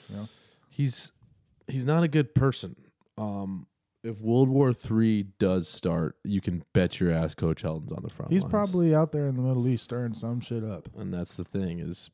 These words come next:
Speaker 2: people wanna sugarcoat it. "Yeah, he's a good guy." He's not. He's
Speaker 1: Terrible.
Speaker 2: not.
Speaker 1: Terrible person.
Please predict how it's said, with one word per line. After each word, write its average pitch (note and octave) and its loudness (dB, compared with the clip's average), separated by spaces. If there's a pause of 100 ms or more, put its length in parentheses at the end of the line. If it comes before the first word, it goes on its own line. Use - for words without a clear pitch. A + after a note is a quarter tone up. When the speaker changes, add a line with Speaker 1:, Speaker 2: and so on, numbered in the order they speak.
Speaker 2:
people F#2 -4
wanna F2 -2
sugarcoat F2+ -2
it. G2 -2
"Yeah, E3 4
he's D3+ 4
a D3+ 2
good C#3 0
guy." C3 0
He's F2+ -6
not. F2+ -2 (640)
He's - -16
Speaker 1:
Terrible. A2+ 0
Speaker 2:
not. E2+ -4 (260)
Speaker 1:
Terrible B2+ -4
person. G#2+ -10